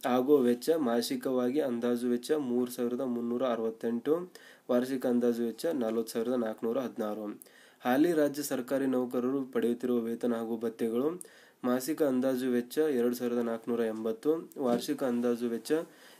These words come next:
ಇಪ್ಪತ್ತೊಂಬತ್ತು ಸಾವಿರದ ಏಳ್ನೂರ ಅರವತ್ತು. So, ವ್ಯತ್ಯಾಸ ಕೋಟಿಗಳಲ್ಲಿ ಎಷ್ಟು ಬರುತ್ತೆ?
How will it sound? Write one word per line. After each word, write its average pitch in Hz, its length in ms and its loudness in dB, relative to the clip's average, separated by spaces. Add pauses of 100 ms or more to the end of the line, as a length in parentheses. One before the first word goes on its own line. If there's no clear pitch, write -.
(100)
ಇಪ್ಪತ್ತೊಂಬತ್ತು 127 560 2
ಸಾವಿರದ 120 220 0
ಏಳ್ನೂರ 113 420 0
ಅರವತ್ತು. 104 760 -4 (460)
So, 165 80 4
ವ್ಯತ್ಯಾಸ 131 500 4
ಕೋಟಿಗಳಲ್ಲಿ 143 680 2
ಎಷ್ಟು 127 220 -2
ಬರುತ್ತೆ? 156 480 2